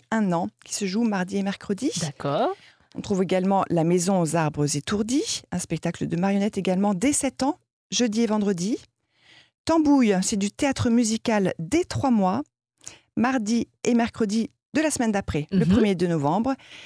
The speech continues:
Speaker 1: et encore caché dans un buisson, dans son buisson de lavande, Cyrano sentait bon la lessive.
Speaker 2: <laughs> C'est vrai,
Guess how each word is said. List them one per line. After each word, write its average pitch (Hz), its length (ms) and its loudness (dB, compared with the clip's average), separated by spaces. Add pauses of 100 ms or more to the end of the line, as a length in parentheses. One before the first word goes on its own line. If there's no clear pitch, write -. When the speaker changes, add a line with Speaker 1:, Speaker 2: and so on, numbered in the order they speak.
(180)
Speaker 1:
et 220 100 2
encore 294 320 0
caché 269 340 0
dans 220 240 2
un 208 140 2
buisson, 202 640 -2
dans 208 120 0
son 285 220 2
buisson 240 320 0
de 220 100 0
lavande, 233 440 2
Cyrano 247 560 2
sentait 233 360 0
bon 262 180 4
la 262 120 4
lessive. 247 680 2
Speaker 2:
<laughs> - 60 -20
C'est 262 280 2
vrai, 277 140 0